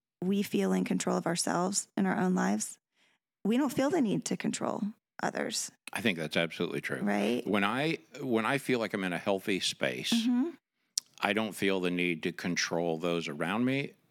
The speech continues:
Speaker 2: nor do I feel like I have to control the environment
Speaker 1: Mm-hmm.
Speaker 2: around me.
Speaker 1: Right.
Speaker 2: I f-, I find it easy to be perfectly at peace where I'm at,
Speaker 1: Mm-hmm.
Speaker 2: no matter where I'm at.
Speaker 1: Yeah.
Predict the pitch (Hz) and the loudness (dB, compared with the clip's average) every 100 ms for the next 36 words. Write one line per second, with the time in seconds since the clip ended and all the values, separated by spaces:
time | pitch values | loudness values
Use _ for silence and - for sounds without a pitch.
0 | _ _ - 104 101 104 110 101 92 104 | _ _ -2 0 2 2 2 0 0 0
1 | 95 90 85 87 85 - - 90 - 87 | 0 0 -2 -2 -4 -6 -4 -4 -2 -2
2 | 82 92 101 127 131 67 - 202 254 392 | 2 0 2 0 0 -2 -2 0 0 0
3 | - 117 - 123 - - - 185 185 - | 0 0 0 -4 -10 -10 -4 -2 -4 -2
4 | 95 92 - 92 95 - 90 90 87 - | -2 -2 -4 -2 -2 0 0 2 0 -2
5 | - 127 143 92 82 80 - 92 82 85 | -2 2 2 0 0 -2 -2 -2 0 2
6 | 82 82 _ _ - 95 92 101 117 104 | 0 -4 _ _ -2 0 0 0 0 0
7 | - 101 92 - 104 117 95 69 - 190 | -2 -2 -2 0 2 2 0 -2 -4 -6
8 | 175 196 254 - _ _ - 95 104 151 | -2 0 0 -4 _ _ -4 0 2 2
9 | 101 69 64 - - - 190 | 0 -2 -2 -8 -10 -10 -10